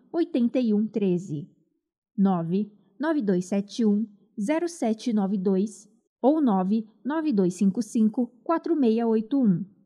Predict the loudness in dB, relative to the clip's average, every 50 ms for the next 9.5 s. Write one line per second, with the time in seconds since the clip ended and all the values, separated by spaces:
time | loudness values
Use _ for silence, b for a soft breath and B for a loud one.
0 | _ _ _ _ _ _ _ _ _ _ -6 -4 -2 -2 -2 -2 -2 -4 0 2
1 | 2 2 2 0 -2 -2 -2 -2 -2 -2 -2 0 -2 -2 0 0 2 2 4 4
2 | 2 2 0 b b b b _ -14 -14 -12 -6 -4 -2 0 0 2 2 2 0
3 | 0 -2 -6 -6 -6 -8 -8 -8 -8 -4 -2 -2 -2 -2 -2 -4 -4 -4 -4 -6
4 | -6 -6 -4 -2 -2 -2 0 -2 -4 -6 -8 -8 -6 -4 -2 0 0 2 2 2
5 | 2 0 -2 -4 -6 -8 -6 -6 -4 -2 0 0 0 2 2 0 0 -2 -4 -2
6 | -2 -2 -2 -4 _ _ _ _ _ _ _ -2 0 0 2 2 2 4 4 2
7 | 0 -2 -8 -4 2 4 4 4 4 2 0 0 0 0 2 2 2 0 -2 -4
8 | -6 -10 _ -6 -4 -2 0 -2 0 0 0 0 0 -4 -4 -4 -4 -2 -2 -2
9 | -2 -2 -4 -4 -2 -2 -2 -2 -6